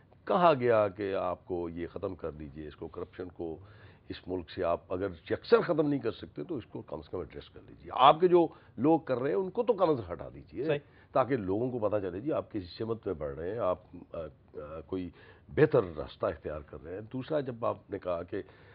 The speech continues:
Speaker 1: बिजली की लोड शेडिंग के लिए भी बहुत सारी तजावीज़ दी गई, आप इसको इस तरह कर लें,
Speaker 2: शेख साहब,
Speaker 1: बेहतर हो
Speaker 2: लोड
Speaker 1: सकता है।
Speaker 2: शेडिंग तो बहुत कम हो गई है, अब तो ना होने के
Speaker 1: नहीं,
Speaker 2: बराबर है
Speaker 1: नहीं,
Speaker 2: आजकल
Speaker 1: आपको,
Speaker 2: तो।
Speaker 1: आपको ये गलतफ़हमी है। अ,
Speaker 2: बहुत
Speaker 1: शायद
Speaker 2: कम हो गई, पहले जो
Speaker 1: मैं वही
Speaker 2: जितनी
Speaker 1: आप
Speaker 2: जालिमाना
Speaker 1: मेरी
Speaker 2: किस्म की थी,
Speaker 1: आप
Speaker 2: तब तो
Speaker 1: सुन लें, अगर आपको पता
Speaker 2: फरमाएं।
Speaker 1: चल जाएगा ना फिर आपको,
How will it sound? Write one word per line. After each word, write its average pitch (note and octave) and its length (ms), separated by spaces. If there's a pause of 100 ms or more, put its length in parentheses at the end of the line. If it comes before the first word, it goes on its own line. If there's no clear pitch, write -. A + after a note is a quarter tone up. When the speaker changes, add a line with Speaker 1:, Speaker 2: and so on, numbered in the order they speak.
(560)
Speaker 1:
बिजली C#3 340
की C#3 80
लोड A2 220
शेडिंग F#2 320
के F#2 100
लिए F2 200
भी C3+ 120
बहुत F3+ 240
सारी D#3+ 240
तजावीज़ G2+ 560
दी D#2+ 140
गई, A#2+ 340
आप A#2+ 220 (100)
इसको - 440
इस - 220
तरह F3+ 160
कर A2+ 180
लें, G#2 120
Speaker 2:
शेख G#3 120
साहब, B3 120
Speaker 1:
बेहतर G3 40
हो F3+ 200
Speaker 2:
लोड F#3+ 100
Speaker 1:
सकता A#3+ 100
है। A3+ 40
Speaker 2:
शेडिंग A#3 140
तो A3+ 60
बहुत G#3+ 240
कम G#3+ 200
हो G3 160
गई C#3 140
है, D#3 80
अब D#3+ 120
तो G3+ 60
ना F#3 140
होने G3 240
के F3 40
Speaker 1:
नहीं, B2 100
Speaker 2:
बराबर C3 300
है C3 40
Speaker 1:
नहीं, - 80
Speaker 2:
आजकल D3 200
Speaker 1:
आपको, C#3+ 200
Speaker 2:
तो। D3 240
Speaker 1:
आपको A#2 300
ये G#2+ 160
गलतफ़हमी G2+ 540
है। F#2 100
अ, - 600
Speaker 2:
बहुत G2 400
Speaker 1:
शायद G3+ 200
Speaker 2:
कम B3 160
हो A3+ 100
गई, D#3 160
पहले E3+ 260
जो G3+ 180
Speaker 1:
मैं F3 100
वही F3 100
Speaker 2:
जितनी E3 200
Speaker 1:
आप D#3 80
Speaker 2:
जालिमाना D3+ 460
Speaker 1:
मेरी E3+ 140
Speaker 2:
किस्म G3 160
की - 60
थी, D#3+ 60
Speaker 1:
आप E3+ 120
Speaker 2:
तब G3+ 160
तो A#3 120
Speaker 1:
सुन - 560
लें, C#3 120
अगर B2+ 180
आपको A#2 220
पता G#2+ 100
Speaker 2:
फरमाएं। - 160
Speaker 1:
चल F#2+ 180
जाएगा G2 200
ना D3+ 80
फिर G2+ 320
आपको, F#2 340